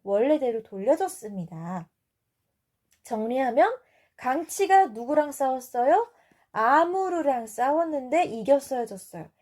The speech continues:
이겼습니다. 이게 중요한 거예요. 중간에 친구들이 쓰러져서 울었고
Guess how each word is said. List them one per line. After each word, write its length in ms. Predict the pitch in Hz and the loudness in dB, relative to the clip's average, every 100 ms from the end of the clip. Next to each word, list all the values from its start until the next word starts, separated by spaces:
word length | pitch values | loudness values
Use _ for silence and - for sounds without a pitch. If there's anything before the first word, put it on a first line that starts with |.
| _ _ - | _ _ -18
이겼습니다. 880 | 202 226 240 311 277 226 214 185 165 | -12 -6 2 2 2 -6 -10 -10 -8
이게 380 | 165 208 320 381 | -8 -2 -2 -2
중요한 480 | - 233 226 220 | -4 -4 -2 -2
거예요. 760 | 208 254 240 175 160 190 330 - _ _ | -2 -2 0 -4 -4 0 0 0 _ _
중간에 460 | - 240 240 247 247 | -12 -4 0 0 0
친구들이 540 | - 330 294 254 254 | -6 -6 -6 -6 -8
쓰러져서 540 | 262 339 330 285 277 | -2 2 2 2 -2
울었고 560 | 226 196 240 - 240 | -4 -2 -4 -4 -10